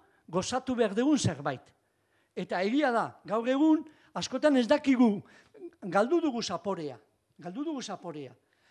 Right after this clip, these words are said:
Eta nik es-, esan behar dut, eh, labore asma-, em, em, plan-, martxan jarri genuenean, eta hasi nintzenean bertako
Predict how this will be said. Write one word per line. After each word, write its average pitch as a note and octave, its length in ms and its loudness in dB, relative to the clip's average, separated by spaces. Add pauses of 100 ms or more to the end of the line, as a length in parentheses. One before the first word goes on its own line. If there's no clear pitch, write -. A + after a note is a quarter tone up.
(120)
Eta G#3+ 380 -4 (320)
nik D4+ 160 -6
es-, C4 220 -12 (100)
esan D4 180 -8
behar C#4 140 -4
dut, C#4 240 -6 (320)
eh, G#3 640 -8 (160)
labore A#3+ 500 0
asma-, A#3 400 -6
em, A3+ 300 -6
em, G#3 200 -6
plan-, A3+ 300 -6
martxan B3 420 -2
jarri B3+ 280 -4
genuenean, G#3+ 580 -2 (220)
eta G#3 220 -4
hasi B3 200 0
nintzenean C#4 540 0
bertako C4+ 600 0